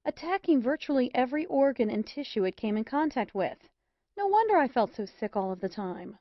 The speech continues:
Once I knew what I was up against, I had a new struggle to face,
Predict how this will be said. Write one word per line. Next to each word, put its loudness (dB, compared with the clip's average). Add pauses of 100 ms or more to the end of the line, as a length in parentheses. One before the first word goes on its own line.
(580)
Once 0
I 2
knew 4
what 2
I 0
was -4
up 0
against, -4 (360)
I 2
had 4
a 2
new 2
struggle 0
to 0
face, -8